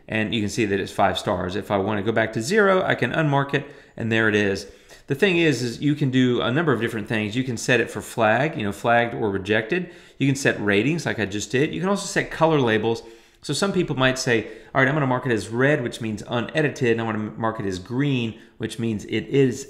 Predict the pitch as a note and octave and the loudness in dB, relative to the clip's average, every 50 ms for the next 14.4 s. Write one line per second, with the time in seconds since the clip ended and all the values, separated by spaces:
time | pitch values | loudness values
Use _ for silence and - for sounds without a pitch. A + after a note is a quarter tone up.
0 | - A#2+ G#2 F#2+ F#2+ - - G#2 F#2 F2 - - A2+ A2+ A2+ A2 G#2+ - - - | -6 -4 -4 -4 -4 -2 -2 -2 -2 -2 -2 -2 0 0 0 0 -2 -6 -12 -18
1 | - - - C3+ C3+ C3+ C3 D3 C#3+ B2+ - C3+ A#2 G2 A#2+ B2 B2 B2+ B2+ - | -12 -6 -2 0 2 2 2 2 0 0 0 -2 -4 0 4 4 4 4 4 2
2 | C3+ A#2 - - A#2+ A#2 A2+ A2 - A#2 A2 - A2 G#2 - - A#2+ A2 G#2+ G#2 | 0 -2 -2 -2 -4 -4 -4 -2 -2 -2 -2 -4 -6 -6 -6 -4 -2 -2 -2 -2
3 | G2+ - - C3 C3 C#3 B2+ G#2 G2+ G2 G2 - - - - - - B2 A#2 A#2+ | -2 -2 0 2 4 4 4 2 0 -2 -2 -4 -12 -20 -18 -12 -8 -6 -6 -4
4 | G#2 - C3+ B2 B2+ A2 - - - A#2 G#2+ G#2+ G2+ G2+ - - - - A2+ G#2 | -2 0 0 0 0 -2 -4 -2 -2 0 0 0 0 -2 -4 -6 -4 -2 -2 -2
5 | F#2+ F#2 E2+ - - A#2 A2+ A#2 A2+ - - - - - - - _ - C3+ D3 | -2 -2 -4 -4 -2 0 2 2 2 0 -2 -10 -18 -20 -20 -14 _ 0 2 2
6 | C#3 C3 B2+ B2 A#2+ - C3 A#2 A2+ A2 A#2 A2+ A#2 A2+ G#2+ G#2 G#2+ A2+ B2+ C3+ | 4 4 4 2 2 0 -4 -6 -6 -6 -4 -2 0 0 0 2 2 4 4 4
7 | C#3+ D3 C#3 A#2+ G2+ - - - A2+ G#2+ G#2 G2 F#2 F#2+ G2 F2+ F2+ A2+ A2 G#2+ | 4 4 2 0 -2 -4 -4 -2 0 2 2 2 0 -2 -4 -4 -4 -4 -4 -4
8 | G#2 G2+ A#2 A2 A2 G#2+ - - G#2 G#2 G2+ G2 F#2+ - - - - - - _ | -2 -2 0 0 0 -2 -4 -4 -2 -2 -2 -2 -4 -8 -16 -20 -20 -20 -20 _
9 | _ - A#2+ A2+ A2 G2 F#2 G2 G#2+ A2 B2 B2+ B2 A#2 A2+ G#2+ G2+ G#2 - - | _ -6 -4 -4 -2 -2 -2 -2 2 4 6 6 6 6 6 6 6 4 4 2
10 | G#2+ G#2+ G#2+ G#2 G2+ G2 G2 G2 F#2 - - - - - - _ - - G#2+ G#2 | 0 -2 -2 -2 -2 0 0 -2 -4 -4 -8 -18 -20 -20 -20 _ -8 -4 -2 -2
11 | G2 G#2 G#2 - - - - - - G#2+ A2 A#2+ A#2+ A#2+ G#2+ A2+ A2+ G#2+ G2 - | -2 -2 -4 -6 -10 -14 -18 -16 -12 -6 0 2 2 2 4 4 2 2 2 0
12 | - C3+ B2+ A2+ A2 G#2+ G#2+ G#2 G#2 - - C#3+ C3 C3 - - - G2+ G2 F#2+ | 0 0 0 2 2 0 0 0 -2 -2 0 0 0 0 -2 -6 -6 -4 -4 -4
13 | F2 - G#2 G2 - G#2 F#2+ G2 G2 G2 G2 F#2 G#2 G2 F#2+ G#2 - - - B2+ | -4 -4 -4 -4 -2 -2 0 0 0 0 0 -2 -4 -4 -4 -6 -6 -6 -6 -4
14 | C3 D3 C#3 A#2 G#2+ G#2 G2+ G2 | -2 0 0 0 0 -2 -4 -6